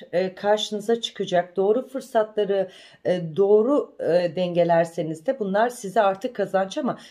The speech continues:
siz bu ara en çok dış görünüşe önem vereceksiniz. Kıyafet, pantolon, ceket, ayakkabı, pa-, bu harcamalar sizi,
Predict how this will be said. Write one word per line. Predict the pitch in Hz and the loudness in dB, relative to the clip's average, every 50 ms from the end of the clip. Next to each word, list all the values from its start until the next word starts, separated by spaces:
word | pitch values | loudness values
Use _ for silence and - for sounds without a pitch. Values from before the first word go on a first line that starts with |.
| - - | -20 -14
siz | - - 349 330 - - | -8 -6 -6 -6 -2 2
bu | 285 | 2
ara | 254 226 220 | 2 2 2
en | 233 262 254 | 0 0 -2
çok | 233 262 269 - - | -2 -6 -8 -8 -8
dış | 240 - - - | -8 -8 -8 -4
görünüşe | - 170 156 151 143 135 - - - 92 - - - | -4 -2 -2 -2 -4 -8 -10 -12 -12 -12 -12 -10 -8
önem | 156 160 151 151 151 151 | -6 -4 -2 -2 -2 -2
vereceksiniz. | 147 147 147 147 151 151 147 - 165 156 156 - | -2 -2 -2 -2 -6 -8 -8 -8 -10 -10 -10 -8
Kıyafet, | - - 208 185 170 165 170 - 180 170 170 - - - | -4 0 2 4 4 4 2 0 -4 -4 -4 -6 -8 -4
pantolon, | 190 180 170 170 165 175 165 165 170 170 175 | 0 0 0 0 -2 -6 -4 -4 -2 -4 -4
ceket, | - - 190 180 180 - 180 175 175 - - | -4 -4 -4 -4 -2 -2 -2 -2 -2 -2 -2
ayakkabı, | 190 190 190 190 185 - 185 156 175 185 | 0 2 0 0 -2 -6 -10 -6 -6 -6
pa-, | 180 - 185 180 - - - - - _ - | -6 -6 -10 -12 -12 -18 -20 -20 -18 _ -4
bu | 269 285 277 | -4 -2 2
harcamalar | 254 233 214 208 202 185 170 160 151 151 147 147 | 6 4 4 4 4 -2 -2 0 0 0 0 -2
sizi, | 151 - - - 196 170 139 160 185 190 214 247 285 294 | -4 -6 -8 -8 -8 -8 -4 -2 0 0 0 0 -2 -4